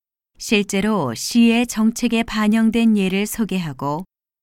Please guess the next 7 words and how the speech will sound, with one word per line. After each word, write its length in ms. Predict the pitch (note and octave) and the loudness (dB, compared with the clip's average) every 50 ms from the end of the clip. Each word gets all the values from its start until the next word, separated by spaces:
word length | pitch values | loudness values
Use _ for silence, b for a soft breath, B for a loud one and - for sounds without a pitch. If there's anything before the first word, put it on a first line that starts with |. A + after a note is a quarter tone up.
| _ _ _ _ _ _ | _ _ _ _ _ _
토론방에 840 | - - B3 A#3 A3+ A#3 A3+ G#3+ G3+ G#3 G3+ G#3 G#3+ A#3 A3+ F3 C3+ B2 | -2 0 2 2 4 4 4 2 2 2 0 2 2 2 2 0 -2 -4
좋은 540 | - - - A3+ A3 A3+ A#3 B3 B3 A#3+ | -4 0 2 2 4 6 6 6 6 6
의견을 520 | - A#3 A#3 A3 A#3+ A#3+ A3+ A3+ A3+ G#3+ F3+ | 4 2 2 4 2 2 2 2 2 0 0
올린 520 | D3 F#3 F3+ F3+ F#3+ G#3 F3+ C#3+ B2+ G#2+ - _ _ _ _ _ _ | 0 0 0 0 0 0 0 0 -2 -4 -6 _ _ _ _ _ _
시민들에 720 | - - - - C4+ A#3+ C4 B3+ B3 A#3+ B3 A#3 A#3+ A#3 | -12 -6 2 6 6 8 8 8 6 4 4 4 4 2
대한 340 | A3 A3 A3 A3+ A3 A3 A3+ | 2 0 0 0 0 0 0
시상도 720 | A#3 - - F#3+ F3+ - E3 D3+ D3 C#3 C3+ C#3+ D#3+ F#3 | 0 -2 -4 -4 -4 -4 -4 -4 -4 -4 -4 -6 -6 -8